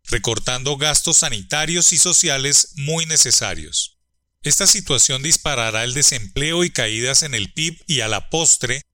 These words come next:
obligará a muchos a buscar trabajo en el extranjero, lo que potencialmente abrumará los sistemas de control de fronteras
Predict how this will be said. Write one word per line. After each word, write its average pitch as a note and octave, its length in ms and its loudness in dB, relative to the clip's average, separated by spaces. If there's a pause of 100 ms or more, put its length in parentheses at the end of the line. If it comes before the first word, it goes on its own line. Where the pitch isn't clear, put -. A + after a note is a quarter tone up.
obligará C3 580 0
a E3+ 60 -2
muchos F3+ 420 2
a D#3 60 0
buscar B2 420 0
trabajo C#3 400 0
en D3 80 -4
el B2+ 120 0
extranjero, G2 680 0 (200)
lo B2 160 -2
que B2+ 100 0
potencialmente B2+ 960 -2
abrumará A2+ 560 -2
los F#2 140 0
sistemas A#2 500 0
de D3+ 100 -2
control G#2+ 480 -4
de A#2+ 80 -2
fronteras D3 680 0